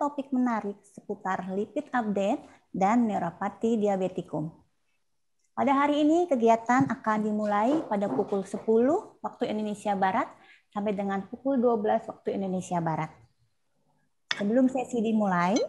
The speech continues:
silahkan mengisi link pretest lebih dahulu yang sudah ada pada layar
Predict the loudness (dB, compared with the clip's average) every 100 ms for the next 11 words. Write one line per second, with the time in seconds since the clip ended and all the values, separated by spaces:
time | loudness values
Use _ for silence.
0 | -4 -2 0 0 -2 -2 2 4 2 2
1 | 0 2 2 0 -4 -14 _ _ _ 2
2 | 2 2 -2 0 0 2 2 0 0 2
3 | 2 2 0 -8 -20 _ 4 4 4 6
4 | 6 6 4 4 4 2 2 6 8 8
5 | 6 4 4 0